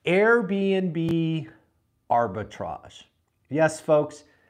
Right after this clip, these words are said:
Airbnb arbitrage is finally being called out for what it is. Uh, there's an article on C N B C where there is a company that was selling it as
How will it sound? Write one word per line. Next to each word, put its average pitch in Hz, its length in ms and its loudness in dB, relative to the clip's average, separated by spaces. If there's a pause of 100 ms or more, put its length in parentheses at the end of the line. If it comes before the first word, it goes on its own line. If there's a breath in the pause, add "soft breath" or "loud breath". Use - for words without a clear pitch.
(360 soft breath)
Airbnb 165 680 0
arbitrage 139 880 0
is 123 200 -8
finally 143 460 -2
being 135 340 -4
called 127 380 2
out 120 400 0 (220)
for 117 720 -6
what 113 180 -4
it 110 140 -8
is. 110 460 -6 (440 soft breath)
Uh, 117 160 0
there's 127 280 -2
an 131 140 -12
article 147 440 2
on 123 220 0
C 151 320 -4
N 143 100 -4
B 139 120 -2
C 185 400 -2 (960)
where 117 400 -4
there 117 220 -4
is 117 260 -6
a 113 140 -6
company 123 500 -8
that 113 200 -6
was 113 200 -10
selling 120 600 -6
it 117 300 -12
as 110 400 -8